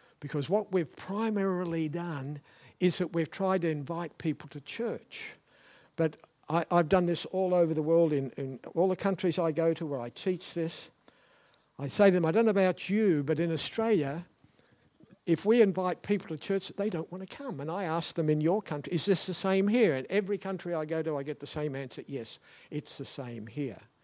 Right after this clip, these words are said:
So we teach people, instead of inviting people to church, why don't we invite them to heaven?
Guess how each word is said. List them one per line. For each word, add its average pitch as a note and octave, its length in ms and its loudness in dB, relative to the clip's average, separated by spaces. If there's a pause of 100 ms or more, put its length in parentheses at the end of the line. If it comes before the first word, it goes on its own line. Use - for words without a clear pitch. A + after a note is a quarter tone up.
(760)
So F3 220 4
we F3+ 240 6
teach B3 400 0
people, F#3+ 480 2
instead F3 480 -2
of F#3+ 120 0
inviting D#3 580 -4
people D#3+ 360 -2
to C#3 120 -8
church, D#3+ 460 -4
why E3+ 140 -4
don't F3 260 -6
we D3 100 -2
invite D3 400 -6
them C#3+ 140 -10
to D3+ 120 -10
heaven? E3+ 460 -4